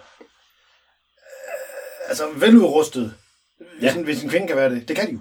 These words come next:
Speaker 2: Ja. Ej, for øvrigt, apropos, øhm, <clears throat> der var oppe at købe ind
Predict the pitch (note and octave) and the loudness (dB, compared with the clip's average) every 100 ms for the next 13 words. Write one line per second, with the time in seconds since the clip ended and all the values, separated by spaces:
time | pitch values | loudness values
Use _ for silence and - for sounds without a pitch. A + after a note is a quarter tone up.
0 | - _ - D#3 - _ - - - - | -16 _ -2 -2 -2 _ -20 -20 -20 -6
1 | - - - C3+ D3 D#3+ A#2+ - - _ | -2 -2 -2 2 6 6 4 -6 -20 _
2 | _ _ - - D#3 C3 A#2+ D#3+ D#3+ C#3 | _ _ -20 -6 -4 -2 4 6 6 4
3 | C3 B2 A#2+ A#2+ - _ _ - - - | 6 8 6 4 -2 _ _ 0 2 2
4 | - - - - - _ _ _ _ _ | -2 -18 -20 -20 -20 _ _ _ _ _
5 | _ _ _ - D3 D#3+ - - F#3 G3+ | _ _ _ 2 4 4 2 0 0 -2